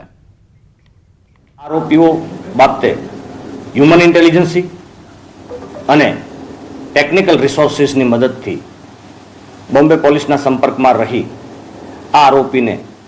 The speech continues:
અથાગ મહેનતથી ઝડપી લીધા છે, જે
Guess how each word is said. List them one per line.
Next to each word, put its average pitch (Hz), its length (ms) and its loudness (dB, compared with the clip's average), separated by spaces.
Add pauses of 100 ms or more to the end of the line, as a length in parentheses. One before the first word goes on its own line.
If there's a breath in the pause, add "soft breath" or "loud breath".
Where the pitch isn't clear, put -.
(1000)
અથાગ 160 320 2
મહેનતથી 135 640 -2 (800)
ઝડપી 104 240 -6
લીધા 92 280 -4
છે, 92 140 -6 (1120)
જે 135 400 2